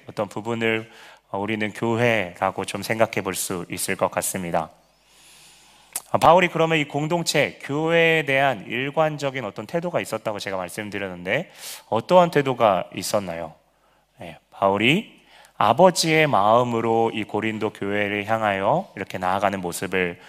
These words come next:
봅니다. 오늘 이제 성경에는 부모라고 하는 표현이 나와 있는데요. 이 부모로서 그러면,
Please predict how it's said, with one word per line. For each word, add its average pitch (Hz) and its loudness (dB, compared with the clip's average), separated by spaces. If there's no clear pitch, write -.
봅니다. 85 -4
오늘 120 6
이제 113 4
성경에는 123 4
부모라고 107 0
하는 98 0
표현이 101 2
나와 92 2
있는데요. 90 -2
이 - -4
부모로서 160 6
그러면, 135 4